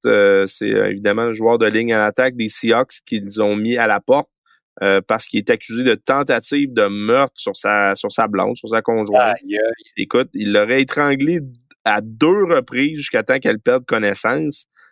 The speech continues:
Speaker 1: Et, euh, par la suite, il aurait même dit dans le rapport de police, c'est marqué, euh, que sa blonde a, a dit, elle s'est réveillée puis elle a dit, « Ah, t'es pas morte ? » C'est quand même quelque chose, là.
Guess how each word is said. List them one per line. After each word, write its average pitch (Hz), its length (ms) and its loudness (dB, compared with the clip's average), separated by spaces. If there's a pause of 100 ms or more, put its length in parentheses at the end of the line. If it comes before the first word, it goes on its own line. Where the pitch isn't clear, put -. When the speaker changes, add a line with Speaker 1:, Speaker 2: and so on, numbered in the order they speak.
(220)
Speaker 1:
Et, 104 400 4
euh, 101 380 0 (600)
par 160 180 0
la 160 180 2
suite, 165 420 -4
il 120 120 0
aurait 117 180 2
même 135 260 -2
dit 139 160 -6
dans 127 140 0
le 113 60 -2
rapport 120 320 2
de 117 80 2
police, 113 360 2
c'est - 140 0
marqué, 151 500 -2 (540)
euh, 95 300 2
que 101 60 -8
sa 101 160 2
blonde 120 460 0 (300)
a, 98 80 -2
a - 20 -4
dit, 117 180 -2
elle 113 160 4
s'est 123 160 0
réveillée 120 460 4
puis 139 140 -2
elle 104 40 4
a 101 40 2
dit, « 135 200 -8 (180)
Ah, 302 240 2 (160)
t'es 110 100 -2
pas 147 160 0
morte ? » - 300 0 (960)
C'est - 880 -6
quand 135 280 2
même 170 240 0
quelque 107 320 -2
chose, 110 480 -2
là. - 80 -8